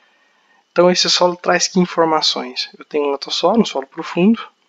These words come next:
amarelo, ou seja, eu tenho um tipo de ferro ali tratado. Ácrico,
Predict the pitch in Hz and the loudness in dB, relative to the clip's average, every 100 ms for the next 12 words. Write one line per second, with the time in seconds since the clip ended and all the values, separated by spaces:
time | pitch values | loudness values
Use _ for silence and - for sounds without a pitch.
0 | _ _ - 135 147 143 147 190 156 - | _ _ -14 -4 -2 0 0 -2 0 -2
1 | 147 139 139 135 - 147 147 - - - | -2 -4 -4 -4 -6 -6 -6 -12 -14 -10
2 | 156 135 135 143 - 196 - 180 202 - | -6 -6 -6 -12 -8 -8 -6 -6 -6 -10
3 | _ _ - - _ - 165 214 - - | _ _ -20 -20 _ -2 0 0 -4 -14
4 | - | -16